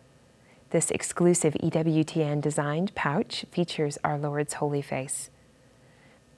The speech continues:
The pouch measures four inches by five and three quarters of an inch. A crucifix adorned with I N R I is attached to the zipper. It has a gold finger loop,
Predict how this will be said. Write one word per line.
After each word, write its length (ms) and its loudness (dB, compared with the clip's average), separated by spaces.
The 80 6
pouch 440 0
measures 460 0
four 260 6
inches 500 2
by 200 0
five 420 0
and 240 -2
three 240 2
quarters 400 0
of 80 -2
an 100 -2
inch. 360 -4
A 60 0
crucifix 680 2
adorned 440 2
with 280 -2
I 220 4
N 340 0
R 300 -2
I 380 -2
is 140 -4
attached 580 -4
to 140 2
the 100 0
zipper. 400 -2
It 80 4
has 180 2
a 60 6
gold 320 6
finger 380 4
loop, 320 2